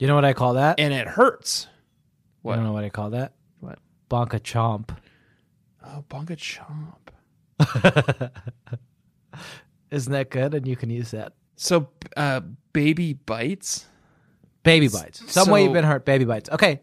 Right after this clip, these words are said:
Speaker 1: so we've got it.
Speaker 2: Tanner, book
Speaker 1: Uh, book eleven,
Speaker 2: eleven,
Speaker 1: diary
Speaker 2: diary
Speaker 1: three.
Speaker 2: three.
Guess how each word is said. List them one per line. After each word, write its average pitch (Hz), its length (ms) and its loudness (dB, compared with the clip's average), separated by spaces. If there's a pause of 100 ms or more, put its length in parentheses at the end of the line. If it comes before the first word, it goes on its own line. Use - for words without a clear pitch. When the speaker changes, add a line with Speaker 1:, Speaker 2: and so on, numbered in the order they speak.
Speaker 1:
so 180 160 2
we've 180 100 4
got 190 180 8
it. - 40 4
Speaker 2:
Tanner, 196 280 2 (100)
book 185 340 -2 (520)
Speaker 1:
Uh, 135 400 2
book 175 300 2
eleven, 170 420 4
Speaker 2:
eleven, 143 640 0
Speaker 1:
diary 165 460 6
Speaker 2:
diary 143 560 2
Speaker 1:
three. - 0 -
Speaker 2:
three. 123 440 -10